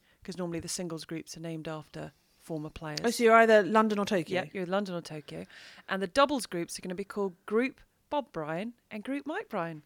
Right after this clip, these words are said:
Speaker 1: So the twin-, the
Speaker 2: Oh,
Speaker 1: twins have been
Speaker 2: nice.
Speaker 1: separated. Uh, <laughs>
Speaker 2: Which one's better?
Speaker 1: In recognition of the careers, because they've obviously retired this year and they were gonna do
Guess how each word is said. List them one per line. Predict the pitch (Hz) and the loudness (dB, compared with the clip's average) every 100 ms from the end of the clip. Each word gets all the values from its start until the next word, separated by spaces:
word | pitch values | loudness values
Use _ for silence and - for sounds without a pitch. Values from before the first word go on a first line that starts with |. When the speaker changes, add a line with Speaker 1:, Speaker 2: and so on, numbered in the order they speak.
| _ _ | _ _
Speaker 1:
So | - 262 | 0 2
the | 254 | 2
twin-, | - 302 | 2 4
the | 302 | 8
Speaker 2:
Oh, | 294 277 247 180 | 8 10 8 8
Speaker 1:
twins | 359 330 | 6 6
have | 311 | 4
been | 330 | 4
Speaker 2:
nice. | 302 | 4
Speaker 1:
separated. | 349 349 339 320 - 233 - - - - | 4 4 6 4 4 0 0 -16 -20 -4
Uh, | - 240 | 4 6
<laughs> | 277 - 285 311 330 311 311 320 262 277 311 226 262 269 294 - | 8 10 10 12 10 10 4 4 4 2 2 0 -2 -2 -6 -2
Speaker 2:
Which | 214 - | 2 6
one's | 226 220 | 6 6
better? | 220 214 196 | 6 6 8
Speaker 1:
In | 233 233 | 6 6
recognition | 277 262 302 262 262 254 196 | 4 6 4 4 4 2 2
of | 202 | 0
the | 214 | -2
careers, | - 226 208 208 196 180 175 - - | -4 -2 2 4 4 4 2 0 -4
because | 190 214 196 185 - - - | -6 -2 -2 -4 -8 -20 -10
they've | 202 196 | -4 -2
obviously | 208 185 202 | -2 -2 -6
retired | 190 233 220 175 | -2 2 2 2
this | 170 | -6
year | 180 | -4
and | 165 | -4
they | 175 | -2
were | 175 180 | -2 -2
gonna | 180 180 | -4 -6
do | - 180 | -2 -2